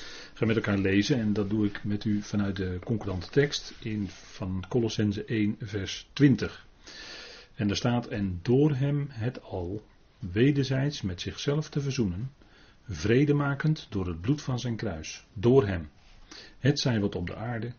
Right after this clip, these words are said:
het zij wat in de hemelen is. Tot zover deze tekst. En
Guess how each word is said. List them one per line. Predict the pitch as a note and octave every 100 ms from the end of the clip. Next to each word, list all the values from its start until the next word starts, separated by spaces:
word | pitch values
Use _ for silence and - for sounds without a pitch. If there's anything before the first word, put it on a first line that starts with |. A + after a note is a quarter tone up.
| _
het | - A2 -
zij | A2 G#2 G2+ -
wat | F#2 F#2+ - -
in | - F#2 F#2
de | - F2
hemelen | E2+ D3 A#2 F#2
is. | D#2+ - - - -
Tot | - F#2
zover | A2 G#2 G#2 G2 - - - - -
deze | F#2+ F#2 F2+ E2+ F2+ - - - -
tekst. | G#2+ - - - - - - - - - -
En | - A2 A2